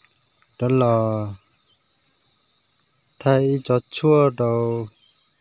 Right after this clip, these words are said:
Bây giờ đợi tàu ở cái cỡ nó. Dạ chua nó cứ, ờ, dùng chua cỡ thế. Đó phong dư. Cho nó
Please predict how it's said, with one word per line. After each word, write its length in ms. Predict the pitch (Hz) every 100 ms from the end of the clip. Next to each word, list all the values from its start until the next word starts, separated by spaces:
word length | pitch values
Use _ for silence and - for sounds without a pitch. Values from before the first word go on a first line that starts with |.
| _ _ _ _ _ _ _ -
Bây 120 | 143
giờ 200 | - 139
đợi 260 | 127 110 101
tàu 320 | - 117 120 117
ở 180 | 117 107
cái 140 | 123 127
cỡ 220 | - 117 113
nó. 400 | 127 151 151 131 - _ _ _ _ _ _ _ _ _ _ _ _ _ _
Dạ 160 | 117 120 104
chua 200 | - 139
nó 260 | 135 123 120 -
cứ, 400 | 135 135 131 127
ờ, 360 | 120 117 113 110
dùng 240 | 117 113 -
chua 160 | 131 -
cỡ 180 | 131 117
thế. 220 | - 143 143 - _ _ _ _ _ _ _ _ _ _ _ _ -
Đó 80 | 110
phong 180 | 135 123
dư. 160 | 120 107 - _ _ _ _ _ _ _ _ _ _ _ _ _ _ _ _ _ _ _ _ _ _ _ _ _ _ _ _ _ _ _ _ _ _ _ _ - - - _ _ _ -
Cho 80 |
nó 140 | 120